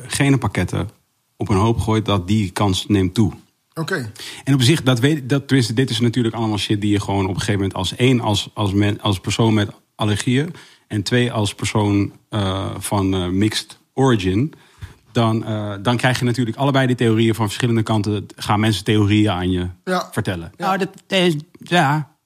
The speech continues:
Speaker 1: Nee, dat is logisch, want, eh, ja,
Speaker 2: Ja, ja,
Speaker 1: weet je wel.
Speaker 2: precies, ja.
Speaker 1: En, ehm,
Speaker 2: Kennen we.
Speaker 1: dus dat, dat, dat is wat ik, eh,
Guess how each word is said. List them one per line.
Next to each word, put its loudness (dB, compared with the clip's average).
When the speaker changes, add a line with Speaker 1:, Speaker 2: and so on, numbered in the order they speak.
Speaker 1:
Nee, 0
dat 2
is 0
logisch, 2
want, 2
eh, 2
ja, 0
Speaker 2:
Ja, 2
ja, -2
Speaker 1:
weet 0
je -2
wel. 0
Speaker 2:
precies, -12
ja. -12
Speaker 1:
En, 2
ehm, 4
Speaker 2:
Kennen -4
we. -12
Speaker 1:
dus 2
dat, 0
dat, 0
dat -2
is -2
wat 0
ik, -4
eh, 0